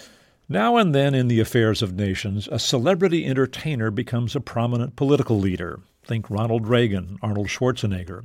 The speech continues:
Eva Peron. In Ukraine, Volodymyr Zelensky made an unlikely transition from actor and comedian to president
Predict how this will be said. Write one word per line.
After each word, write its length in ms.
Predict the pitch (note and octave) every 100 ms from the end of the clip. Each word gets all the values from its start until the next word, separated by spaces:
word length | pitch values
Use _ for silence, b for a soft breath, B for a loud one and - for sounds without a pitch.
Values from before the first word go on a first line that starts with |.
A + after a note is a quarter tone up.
| E3+
Eva 240 | B2+ A2+
Peron. 640 | A2 A2 G#2+ G#2+ F#2+ F#2 - b b b b b b
In 140 | D3 D#3
Ukraine, 520 | F3 - A3+ G#3 F#3
Volodymyr 520 | D3 F3+ G#3+ F#3 F3+
Zelensky 600 | C3 C3 C3+ D3 - A2
made 220 | G#2+ A2
an 140 | A2 A2
unlikely 520 | A2+ B2 F3 E3+ D#3
transition 680 | B2+ C#3 B2 B2 - C3+
from 180 | A#2 G2+ A#2
actor 320 | B2+ - A#2
and 160 | G#2
comedian 520 | - G2+ A#2+ A#2 A2 F#2
to 100 | A2
president 600 | - D#3+ A#2+ F#2+ G2+